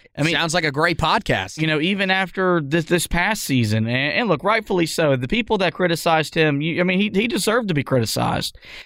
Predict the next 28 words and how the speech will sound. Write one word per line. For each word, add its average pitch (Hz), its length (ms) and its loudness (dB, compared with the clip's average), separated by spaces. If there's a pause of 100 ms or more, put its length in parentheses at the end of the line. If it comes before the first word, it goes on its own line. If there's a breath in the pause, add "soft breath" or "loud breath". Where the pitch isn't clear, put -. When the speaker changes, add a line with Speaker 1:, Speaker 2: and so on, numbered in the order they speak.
(140 loud breath)
Speaker 1:
Twenty 214 280 2
and 226 120 0
thirteen 226 400 0
at 170 80 0
this 196 180 2
university 214 560 0
is 196 140 0
an 202 80 2
embarrassment. 175 720 0 (300 loud breath)
Missing 202 320 2
the 202 80 2
tournament 185 500 2
is, 156 240 0
is 165 480 0
in, 147 400 2 (280)
in, 156 280 0
in 156 100 0
a 147 80 0
lot 156 220 4
of, 247 80 2
in 151 180 -4
a 151 60 0
lot 170 180 2
of 240 80 0
ways 151 300 2
a - 20 0
fireable 170 540 0
offense. - 580 -2